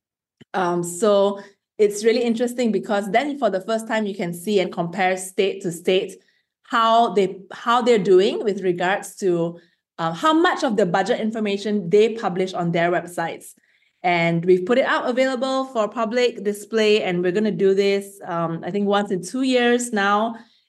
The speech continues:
And Terengganu comes up tops, um, not Penang, <laughs> unfortunately. Second, I think, in line is Selangor. And so, yeah, this gives you an opportunity to see,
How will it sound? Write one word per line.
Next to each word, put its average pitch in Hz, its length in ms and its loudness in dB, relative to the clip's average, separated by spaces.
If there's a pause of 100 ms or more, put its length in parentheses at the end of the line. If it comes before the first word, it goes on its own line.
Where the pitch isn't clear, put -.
And 196 360 2
Terengganu 254 600 0
comes 226 300 -2
up 202 180 -4
tops, - 540 -4 (440)
um, 165 680 -2 (160)
not 196 560 -2 (360)
Penang, 185 400 -2
<laughs> 220 60 2
unfortunately. 220 720 2
Second, 240 380 0
I 214 80 2
think, 214 180 0
in 180 140 -2
line 175 240 -2
is 170 180 -8
Selangor. 175 640 0 (600)
And 208 220 0
so, 254 640 2
yeah, 302 200 0
this 330 240 -2
gives 294 300 -6
you 302 140 0
an 240 100 0
opportunity 269 720 -2
to 233 80 -2
see, 254 800 0